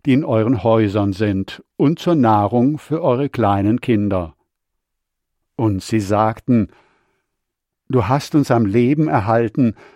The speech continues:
mögen wir Gnade finden in den Augen meines Herrn, dass wir leibeigene Knechte Pharaos werden.“ Und Josef legte es als Gesetz fest bis zu diesem Tag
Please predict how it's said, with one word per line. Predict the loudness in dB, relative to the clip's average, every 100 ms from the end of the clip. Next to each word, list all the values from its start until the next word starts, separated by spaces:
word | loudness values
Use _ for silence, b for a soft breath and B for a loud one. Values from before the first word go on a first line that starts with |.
| b b b b
mögen | 0 0 2 0
wir | 0
Gnade | 0 2 2 2
finden | 0 0 0 0
in | 0
den | 0 0
Augen | 0 0 2
meines | 2 0 -2 -2
Herrn, | 0 2 0 -2 B B B
dass | -4 -4 -2
wir | 0 0
leibeigene | 2 0 0 -2 -2 0 0 -2
Knechte | 0 -2 -2 -6
Pharaos | -4 -2 0 0 -2 -4 -6 -6
werden.“ | -4 -2 -2 -4 -6 -12 _ _ _ _ _ _ _ _ _ _ _ _ _ _
Und | -2 0 0
Josef | 0 2 2 0 -4 -6 _ b b b
legte | -2 0 0 -6
es | -4
als | -4 -2
Gesetz | -2 0 -2 -2
fest | -6 -2 -2 -4 -14 -6
bis | -4 -4
zu | -4 -4
diesem | -2 -2 -2 -2
Tag | 0 0 0 -6